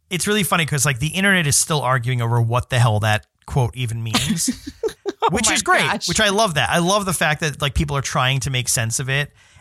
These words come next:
Speaker 1: And it's one of those things where I'm like, if it was so on the nose, we would have known by now. And the fact that, like, there are people who are like, "Oh, well,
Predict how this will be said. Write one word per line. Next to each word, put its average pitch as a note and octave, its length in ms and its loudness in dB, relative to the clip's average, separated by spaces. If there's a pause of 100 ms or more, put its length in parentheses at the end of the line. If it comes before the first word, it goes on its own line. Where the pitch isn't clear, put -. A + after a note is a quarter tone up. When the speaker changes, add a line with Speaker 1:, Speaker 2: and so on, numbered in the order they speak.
(200)
Speaker 1:
And D#3+ 140 2
it's E3 120 0
one F#3+ 140 0
of G#3 60 -4
those F#3+ 180 2
things D#3+ 280 -4
where D3 100 0
I'm C3 80 -2
like, B2+ 380 -2 (380)
if E3 220 -2
it G3+ 140 0
was E3+ 400 -2
so E3+ 360 0
on F3+ 140 2
the D#3 120 -2
nose, B2+ 640 -2
we B2+ 120 -6
would B2+ 160 -4
have A#2 140 -4
known A2 320 -2
by A#2 180 0
now. A#2+ 520 0 (400)
And D3 100 -2
the D#3 60 0
fact D#3 240 2
that, D3+ 180 -4
like, D#3+ 140 -2
there G#3 120 4
are F#3+ 60 4
people F3+ 240 0
who D#3+ 80 2
are E3 100 2
like, D3 220 2
"Oh, E3 220 4
well, C3+ 340 2